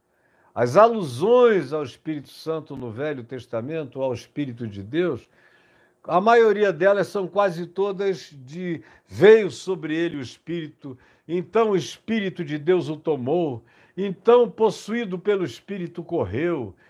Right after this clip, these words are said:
e, e correu muitos dias até chegar numa gruta, como foi o caso de Elias, ou Sansão, tomado pelo Espírito, destruiu os filisteus, ou, enfim,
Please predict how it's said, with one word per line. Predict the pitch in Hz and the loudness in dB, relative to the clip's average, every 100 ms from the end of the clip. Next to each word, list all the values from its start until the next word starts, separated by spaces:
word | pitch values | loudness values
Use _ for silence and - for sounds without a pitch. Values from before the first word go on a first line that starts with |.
| _ _ - | _ _ -10
e, | 165 190 190 | -6 0 4
e | 190 180 175 170 | 6 6 4 2
correu | 196 175 214 214 196 170 156 - _ _ _ - | 2 2 4 4 2 -2 -10 -20 _ _ _ -16
muitos | 120 220 294 254 160 190 | -10 -2 0 0 -2 -6
dias | 127 110 151 214 180 143 | -6 -8 -6 -4 -2 -2
até | 165 190 | -2 -4
chegar | - 180 165 160 | -4 -2 0 0
numa | 156 147 135 | 0 -4 -6
gruta, | 107 147 190 170 - 123 | -4 -2 -2 -2 -6 -6
como | 139 127 | -8 -8
foi | 147 | -8
o | 131 | -4
caso | 151 143 120 | -2 -2 -2
de | 127 | -6
Elias, | 127 113 165 156 110 87 _ _ - - | -6 -4 -4 -4 -4 -8 _ _ -20 -2
ou | 185 | 0
Sansão, | - 208 180 - - 170 208 170 | 2 -2 -2 -6 0 2 2 0
tomado | - 185 185 190 160 | 0 2 2 0 -2
pelo | - 185 160 | -4 -4 -4
Espírito, | - - 190 160 131 | -10 -8 -6 -6 -10
destruiu | 143 175 - 147 135 175 175 | -10 -10 -10 -6 -4 -2 -2
os | 127 113 | -4 -6
filisteus, | 156 123 107 - 117 151 156 98 - _ _ - - | -8 -8 -12 -10 -6 -4 -4 -8 -14 _ _ -20 -6
ou, | - 254 254 | 4 6 6
enfim, | 262 - 285 269 123 | 2 -6 -8 -6 -8